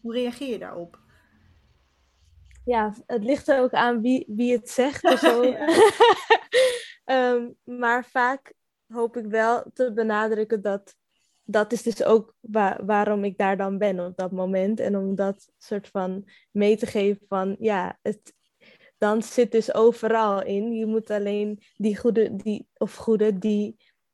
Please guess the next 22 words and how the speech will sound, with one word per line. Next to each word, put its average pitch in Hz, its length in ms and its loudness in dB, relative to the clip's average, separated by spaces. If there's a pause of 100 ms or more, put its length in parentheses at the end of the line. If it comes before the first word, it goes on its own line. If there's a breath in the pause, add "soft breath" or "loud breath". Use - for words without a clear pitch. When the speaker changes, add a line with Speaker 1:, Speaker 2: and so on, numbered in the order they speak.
(120)
Speaker 2:
bril 233 440 6
opzetten 208 600 -2
om 208 120 -6
het 214 180 -6
ook 208 140 -6
te 208 100 -12
kunnen 220 220 2
Speaker 1:
Ja. 220 60 0
Speaker 2:
zien, 208 380 0
zeg 196 220 -16
maar. 196 140 -4
Dus 202 140 -4
als 208 300 -4 (400 loud breath)
dat 220 360 0 (220)
momentje 214 920 -2 (1300)
dus 220 220 0
bij, 208 400 -2
bij 208 240 -2
zo'n 208 600 -4
leerling 208 500 2
losmaakt 208 560 -4
van, 202 220 -2